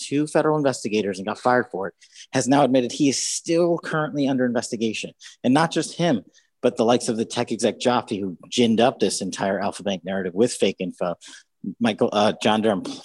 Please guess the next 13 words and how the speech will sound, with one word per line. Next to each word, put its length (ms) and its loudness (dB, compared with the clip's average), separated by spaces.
put 180 0
plainly 380 2
in 80 -6
court 260 2
that 160 -4
that 180 -2
man 220 -4
is 100 -6
still 200 2
a 60 4
target 280 -2
of 140 -4
investigation, 720 -6